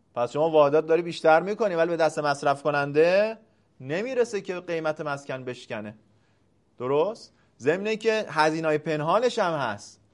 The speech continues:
حتی اگه به دست مصرف کننده هم برسه، هزینه‌های پنهانش، هزینهٔ آلودگی هوا، هزینهٔ اینکه کوریدورهای تنفسی شهر داره مسدود می‌شه، هزینهٔ آسیب‌های اجتماعی، هزینهٔ تغییر سبک زندگی، اینا رو هم باید حساب کنی همش. بله.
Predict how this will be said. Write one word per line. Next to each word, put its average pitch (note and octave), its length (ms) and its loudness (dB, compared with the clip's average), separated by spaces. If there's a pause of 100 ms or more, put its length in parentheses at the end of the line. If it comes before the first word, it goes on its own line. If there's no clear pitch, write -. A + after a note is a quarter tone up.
(520)
حتی G3+ 280 4
اگه F#3+ 180 4
به F3+ 60 -2
دست E3 200 2
مصرف D#3 460 0
کننده D3+ 320 0
هم D3+ 120 0
برسه، D3 300 0
هزینه‌های D3+ 320 -2
پنهانش، D3+ 640 -6
هزینهٔ C#3 300 -4
آلودگی C3 480 -2
هوا، B2 380 -2
هزینهٔ A#2+ 320 -6
اینکه C#3+ 200 -12
کوریدورهای A#2+ 520 -6
تنفسی B2 540 -10
شهر C#3 240 -6
داره C3+ 200 -10
مسدود C3+ 480 -8
می‌شه، C#3+ 400 -8 (320)
هزینهٔ B2+ 340 -4
آسیب‌های C#3+ 420 -2
اجتماعی، C#3 480 -6
هزینهٔ B2+ 380 -6
تغییر C3 360 -4
سبک C3 320 -6
زندگی، A#2+ 420 -12
اینا C#3+ 360 -8
رو D#3+ 80 -6
هم C3+ 140 -4
باید C#3 200 -4
حساب D#3 320 -6
کنی E3 120 -16
همش. A#2+ 380 -18 (240)
بله. - 120 -18